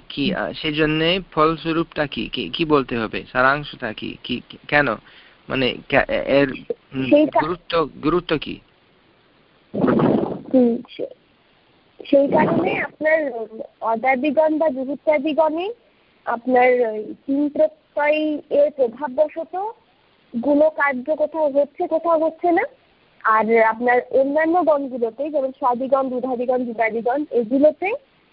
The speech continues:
Speaker 2: আপনার বিকরণ প্রত্যয় প্রভাববশত, মানে, গুণ হচ্ছে এবং গুণ হচ্ছে না।
Speaker 1: হ্যাঁ, মানে, গুণ হলে যে গুণ, যে ধাতুগণে
Speaker 2: হ্যাঁ,
Speaker 1: গুণ
Speaker 2: সমস্ত
Speaker 1: হলে,
Speaker 2: জায়গায়।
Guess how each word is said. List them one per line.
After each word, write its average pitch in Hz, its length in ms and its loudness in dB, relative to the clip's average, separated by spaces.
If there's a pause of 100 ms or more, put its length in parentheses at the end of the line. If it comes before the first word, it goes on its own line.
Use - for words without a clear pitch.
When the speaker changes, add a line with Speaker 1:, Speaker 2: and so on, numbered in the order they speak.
(200)
Speaker 2:
আপনার 254 540 2 (420)
বিকরণ 285 540 0
প্রত্যয় 311 460 0
প্রভাববশত, 285 840 -6 (800)
মানে, 240 220 0
গুণ 285 420 4
হচ্ছে 370 540 -2 (380)
এবং 269 420 2
গুণ 285 220 -4
হচ্ছে 240 300 -8
না। 190 120 -14 (1700)
Speaker 1:
হ্যাঁ, 113 500 2
মানে, 147 360 2
গুণ 156 380 0
হলে 156 680 0 (260)
যে 151 220 -2
গুণ, 147 360 -4
যে 151 400 -2
ধাতুগণে 143 640 -2
Speaker 2:
হ্যাঁ, 156 160 4
Speaker 1:
গুণ 143 100 0
Speaker 2:
সমস্ত 302 140 2
Speaker 1:
হলে, 269 200 -2
Speaker 2:
জায়গায়। 320 260 -2